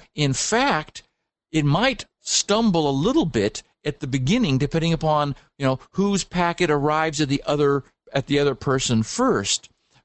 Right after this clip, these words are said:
But, but the beauty is that, that the, the outgoing traffic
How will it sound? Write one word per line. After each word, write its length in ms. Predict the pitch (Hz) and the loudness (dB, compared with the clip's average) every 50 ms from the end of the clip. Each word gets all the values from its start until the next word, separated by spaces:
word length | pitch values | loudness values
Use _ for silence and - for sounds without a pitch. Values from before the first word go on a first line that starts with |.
| _ - | _ -6
But, 220 | 147 156 156 - - _ _ | -4 -4 -4 -4 -8 _ _
but 120 | - 147 160 | -10 -6 -4
the 80 | 147 | -4
beauty 540 | 127 113 113 190 262 302 320 285 202 147 131 | -2 0 0 2 4 4 4 4 4 2 4
is 340 | 117 110 110 117 120 - - - _ _ _ | 2 2 2 0 -2 -4 -8 -10 _ _ _
that, 260 | - 135 151 151 - - _ _ _ _ _ _ _ _ _ _ _ _ - | -4 -2 -2 -2 -2 -4 _ _ _ _ _ _ _ _ _ _ _ _ -10
that 280 | 127 127 143 143 143 - - - _ _ _ | -4 -2 0 0 -2 -4 -8 -20 _ _ _
the, 360 | - 123 147 143 143 139 123 - _ _ _ _ _ _ | -4 0 0 2 2 0 -2 -6 _ _ _ _ _ _
the 240 | - 139 147 143 - - - | -2 -2 -2 -2 -2 -4 -4
outgoing 680 | 131 165 196 277 247 202 190 220 226 226 226 226 220 214 | -2 -2 -2 -2 -4 -2 -2 0 2 2 2 0 0 0
traffic 680 | - - 208 190 185 175 - - 76 - - - | -2 0 0 0 -2 -2 -4 -6 -8 -8 -10 -18